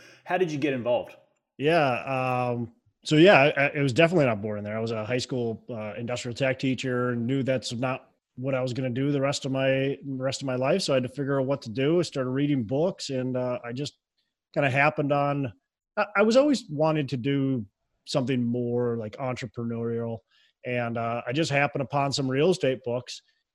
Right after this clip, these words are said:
Speaker 2: and thought, "Man, this is, this is great.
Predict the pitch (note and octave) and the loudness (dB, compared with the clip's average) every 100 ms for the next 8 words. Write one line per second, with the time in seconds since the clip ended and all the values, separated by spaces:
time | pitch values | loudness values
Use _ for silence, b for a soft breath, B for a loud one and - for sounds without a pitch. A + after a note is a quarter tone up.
0 | _ C3 B2+ B2+ B2 A#2+ - _ C3 - | _ -6 -4 -2 -4 -6 -8 _ -10 -10
1 | - D#3+ D3+ E3 E3 C#3 - - _ D#3+ | -10 -8 -4 -6 -6 -8 -8 -10 _ -8
2 | - A#2 F#2+ C3+ A#2+ | -6 -8 -4 -2 -2